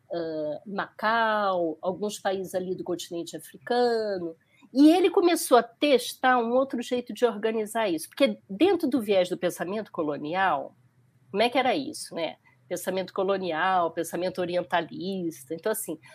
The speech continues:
alguém viajava, né? Alguém viajava, ia lá pra um determinado lugar ou pra uma colônia,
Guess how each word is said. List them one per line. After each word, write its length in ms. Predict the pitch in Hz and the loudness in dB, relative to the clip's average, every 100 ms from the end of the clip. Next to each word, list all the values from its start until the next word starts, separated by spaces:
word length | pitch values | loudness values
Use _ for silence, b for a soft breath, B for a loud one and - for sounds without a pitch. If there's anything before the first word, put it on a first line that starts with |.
| b b | b b
alguém 960 | 208 247 277 233 247 226 226 233 254 247 | 6 10 10 8 6 6 6 4 4 0
viajava, 1120 | 220 220 190 - 175 180 214 202 151 139 123 _ _ _ - | 0 0 0 -2 -2 0 0 -2 -6 -10 -10 _ _ _ -10
né? 360 | 175 202 208 - | -2 -2 -2 -8
Alguém 560 | 175 180 208 226 214 190 | -10 -4 -2 0 -2 -4
viajava, 960 | 170 160 160 165 175 190 202 190 190 - _ _ | -4 -4 -6 -6 -4 -2 -4 -2 -4 -4 _ _
ia 200 | 196 220 202 | 6 8 8
lá 340 | 202 226 233 | 8 8 6
pra 140 | 226 214 | 4 0
um 80 | 233 | 4
determinado 760 | 208 202 202 202 190 190 175 | 2 2 0 0 0 0 0
lugar 600 | 170 170 165 160 208 190 | 0 -2 0 2 4 4
ou 100 | 175 | 2
pra 160 | 170 233 | -2 0
uma 160 | 226 170 | 0 2
colônia, 1080 | 202 170 170 185 220 240 247 233 233 247 | 2 4 6 8 8 8 4 0 0 -4